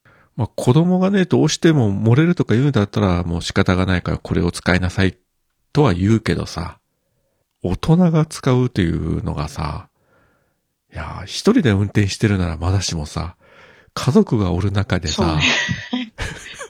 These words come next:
Speaker 2: <laughs> 確かに。
Speaker 1: どんな周知プレイだよと。
Speaker 2: <laughs> ちょっとね。
Speaker 1: いや、さすがにね、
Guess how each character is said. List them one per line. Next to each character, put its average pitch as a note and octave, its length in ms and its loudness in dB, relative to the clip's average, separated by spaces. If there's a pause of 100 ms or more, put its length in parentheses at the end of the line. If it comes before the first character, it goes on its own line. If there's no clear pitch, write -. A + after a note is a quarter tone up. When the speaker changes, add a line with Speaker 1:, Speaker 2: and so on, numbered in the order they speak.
(600)
Speaker 2:
<laughs> - 0 -
確 G#3+ 200 -10
か G3 140 0
に。 F#3 160 -8 (1120)
Speaker 1:
ど G#2+ 180 2
ん E3 80 2
な E3 120 4
周 C3+ 300 2
知 - 140 -4
プ - 140 0
レ B2+ 120 6
イ G2 40 2
だ E2+ 120 0
よ D2+ 80 -2
と。 - 260 -10 (280)
Speaker 2:
<laughs> D#4+ 40 -8 (2500)
ち - 200 0
ょ A3 40 6
っ A3 140 -2
と D#3+ 180 0
ね。 D#3 360 -2 (840)
Speaker 1:
い F2 80 -12
や、 E2 220 -6
さ F#2 200 -6
す G#2+ 240 -2
が G#2+ 140 0
に G2+ 160 -2
ね、 F2+ 460 -2